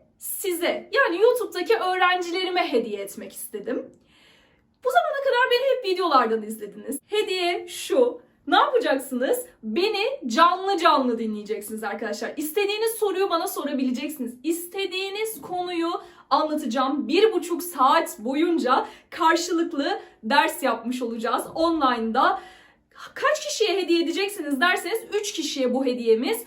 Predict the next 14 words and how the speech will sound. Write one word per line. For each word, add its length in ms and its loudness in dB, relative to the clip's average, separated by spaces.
İstediğiniz 600 2
konu, 400 0
soru 320 2
fark 320 2
etmez. 300 4
Ne 160 2
istiyorsanız 520 -4
Türkçe 300 -4
olur, 240 -2
edebiyat 400 -4
olur 160 -2
hiç 300 -2
fark 280 0
etmez. 420 -2